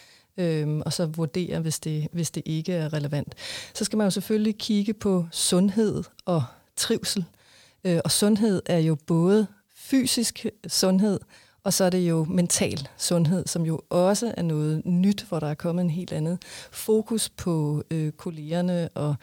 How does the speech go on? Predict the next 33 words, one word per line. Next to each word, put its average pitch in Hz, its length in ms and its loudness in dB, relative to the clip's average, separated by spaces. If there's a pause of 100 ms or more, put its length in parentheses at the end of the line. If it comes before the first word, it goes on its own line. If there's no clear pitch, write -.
(400)
øh, 151 320 0
de 185 60 2
mennesker, 160 380 2
man 165 140 0
arbejder 160 420 -2
med, 151 460 -2
mentale 170 440 -4
sundhed. 165 420 -4 (340)
Og - 120 -2
endelig, 196 380 4 (140)
som - 180 -4
noget 147 340 -2
rigtig 202 260 -2
vigtigt 196 280 -2
selvfølgelig 165 380 -2
også, 190 280 0
ligesom 180 280 -2
det - 80 -4
andet, 202 360 0
er 170 80 2
sikkerhed, 202 600 2 (320)
som 175 220 -4
jo 170 160 -2
også 190 380 2
er 180 100 -2
vigtigt, 170 320 -2
især 170 240 0
hvis 180 180 -4
man 165 140 2
har 165 140 0
en 180 60 -4
produktionsvirksomhed. 165 960 -2 (540)
Øhm, 147 720 0